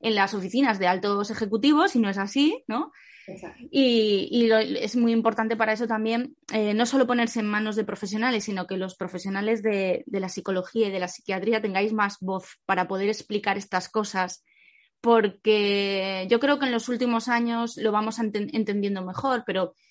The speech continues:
Speaker 1: yo sé gente de, pues eso, de generaciones anteriores que todavía les cuesta muchísimo.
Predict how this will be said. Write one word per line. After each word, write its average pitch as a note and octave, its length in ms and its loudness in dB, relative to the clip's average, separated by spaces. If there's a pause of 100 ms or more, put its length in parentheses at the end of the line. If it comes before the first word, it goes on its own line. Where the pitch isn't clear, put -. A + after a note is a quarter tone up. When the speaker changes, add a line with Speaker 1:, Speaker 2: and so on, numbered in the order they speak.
(180)
Speaker 1:
yo A3+ 160 4
sé A#3+ 160 0
gente A3+ 380 0
de, G#3+ 380 0
pues G3 140 -10
eso, G3+ 180 -8
de G3 260 -2
generaciones G#3 640 -6
anteriores A3 460 0
que A3 120 2
todavía G#3 360 0
les A#3+ 140 -2
cuesta A#3+ 280 -4
muchísimo. A#3 680 -2